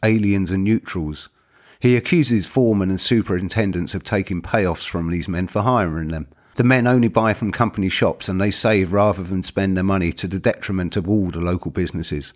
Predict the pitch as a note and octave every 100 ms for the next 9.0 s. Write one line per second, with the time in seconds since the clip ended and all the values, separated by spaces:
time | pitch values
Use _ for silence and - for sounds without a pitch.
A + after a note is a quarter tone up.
0 | _ _ _ C#3+ C3+ E3 D#3+ A#2 G2+ F#2+
1 | F#2 F2+ - F#2+ E2 - F2+ F2+ - -
2 | F#2 F#2+ - B2+ - - F2 F2 B2+ A2
3 | G2+ - - - F2+ - - G2 C#2+ -
4 | D#2+ G#2 F#2 F2 F#2 F2 F2 E2+ E2 G2
5 | E2+ D#2 D2+ _ _ _ _ _ - E3
6 | E3 D3 D3+ A#2+ F#2+ - G2 - - A#2
7 | - G#2 A2 G2+ G#2 - A2 F#2+ - G2+
8 | G#2 - B2 F#2 F2+ - - F2 F2